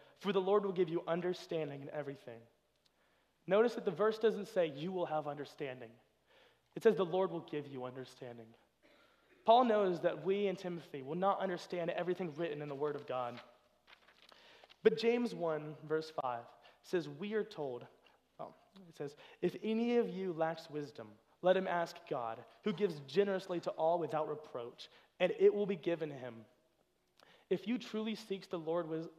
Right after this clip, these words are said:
if you truly seek the Lord's wisdom with a humble heart, you wanna do the Lord's will. You ask him for wisdom and he'll give it. The Lord wants us to know his will for our lives, but we've gotta be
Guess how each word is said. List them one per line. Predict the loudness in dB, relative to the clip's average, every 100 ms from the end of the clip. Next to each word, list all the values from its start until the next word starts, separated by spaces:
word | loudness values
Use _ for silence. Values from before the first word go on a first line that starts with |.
| -16
if | -14 -14
you |
truly | -8 -6 -6
seek | -6 -8
the | -6
Lord's | -2 -2 -2
wisdom | -2 -2 -6 -10 -12 -20 -14 -4
with | -2
a | 0
humble | -2 -2 -2
heart, | -4 -4 -4 -8 -18 _ _ _ _ _
you | -6 -2
wanna | 0 0
do | 0
the | -4
Lord's | -2 -4 -6
will. | -10
You | -6
ask | -2 -2 -2
him | -6
for | -4
wisdom | -4 -4 -6
and | -8
he'll | -8 -10
give | -10 -12
it. | -12 -16 _ _ _ _ _ _ _ _
The | -2
Lord | 2 0 0
wants | -4 -4 -8
us | -12
to | -10
know | -6 -6
his | -6 -10
will | -12
for | -8 -10
our | -8
lives, | -10 -10 -16 -20 -20 _ _ _ _ _
but | -4
we've | -2 0
gotta | 0 0
be | -6